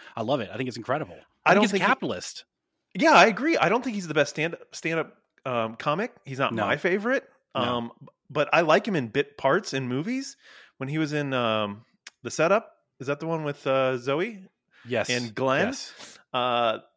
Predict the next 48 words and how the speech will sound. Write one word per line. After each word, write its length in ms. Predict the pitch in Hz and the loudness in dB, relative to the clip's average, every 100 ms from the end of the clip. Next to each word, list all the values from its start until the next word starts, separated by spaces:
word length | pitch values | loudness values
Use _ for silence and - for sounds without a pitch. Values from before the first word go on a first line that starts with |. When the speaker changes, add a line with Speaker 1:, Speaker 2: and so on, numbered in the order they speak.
| _ | _
Speaker 2:
he 140 | 147 165 | 2 2
was 100 | 147 | 4
awesome 300 | 131 139 160 | 2 2 0
in 80 | 151 | 0
that. 340 | 117 131 214 - _ _ _ _ _ | 2 2 0 -4 _ _ _ _ _
And 320 | 175 185 185 - _ _ _ _ - | -4 -2 -4 -6 _ _ _ _ -4
I 60 | 180 | 0
thought 320 | 208 208 202 - | 2 2 0 -12
s-, 120 | - 190 202 208 - | -12 -12 -20 -20 -18
King 160 | - 220 | -6 -6
of 80 | 226 | -2
Staten 240 | 233 240 | -2 0
Island 320 | 285 330 208 | 0 0 0
was 100 | 117 | -2
good. 260 | - 98 101 | -2 0 2
Like, 180 | 143 - | 0 -2
I, 120 | - - | -6 -2
I've 120 | 320 | 0
got 140 | 330 254 | 2 0
nothing 260 | 277 254 | 0 -2
against 300 | 196 185 208 | -2 -4 -6
Pete 140 | - 113 | -8 -4
Davidson. 420 | 101 98 98 80 _ - | -4 -4 -10 -16 _ -6
Eli 380 | 262 320 247 165 | -2 2 4 4
is 160 | 139 | 2
the 80 | 143 | -2
one, 460 | 127 120 107 104 - _ _ _ _ _ _ _ | 0 2 0 -2 -12 _ _ _ _ _ _ _
I 80 | - | -4
don't 180 | 147 113 | -2 -2
know. 340 | 95 80 - - | -2 -4 -8 -8
Is 120 | 143 | -4
it 120 | 196 - | -2 -2
shtick? 440 | - 170 175 180 | -4 -2 -2 -4
Is 100 | 135 | -6
it 120 | 131 131 | -6 -2
not 240 | 120 - | -2 -2
shtick? 500 | - 135 117 113 - _ - | -6 -2 -2 -4 -10 _ 0
Speaker 1:
I 80 | 143 | 0
don't 80 | |
think 100 | 147 | 2
it's 80 | 131 | -2
shtick, 300 | - 135 110 | -2 -4 -4
actually. 440 | 107 - - 95 92 | -8 -10 -14 -16 -12
I 80 | 110 | -10
think 200 | - 135 | -6 -4
Chad 60 | 190 | 0
Speaker 2:
Because 240 | 214 185 | 4 4
Speaker 1:
Powers 520 | 120 123 127 117 - | 4 0 -2 -6 -10